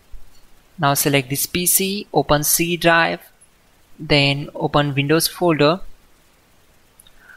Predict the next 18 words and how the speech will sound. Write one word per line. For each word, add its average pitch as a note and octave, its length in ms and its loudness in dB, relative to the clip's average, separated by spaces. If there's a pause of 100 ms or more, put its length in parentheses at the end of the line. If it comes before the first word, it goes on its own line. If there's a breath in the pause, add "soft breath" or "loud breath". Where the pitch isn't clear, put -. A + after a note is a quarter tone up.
(160 soft breath)
From D3+ 200 2
here, D#3 300 0
just D#3+ 180 2
scroll E3 320 2
down E3 300 2
and D3 180 0
open C#3+ 300 -2
C, - 460 -6
System - 380 -2
thirty-two D3 380 0
folder. D3+ 540 -2 (1120 soft breath)
Then C#3 160 -2
just C#3 160 -2
scroll C#3+ 320 2
down C#3+ 280 2
and C#3+ 140 -2
search C#3 360 0
for C#3+ 440 0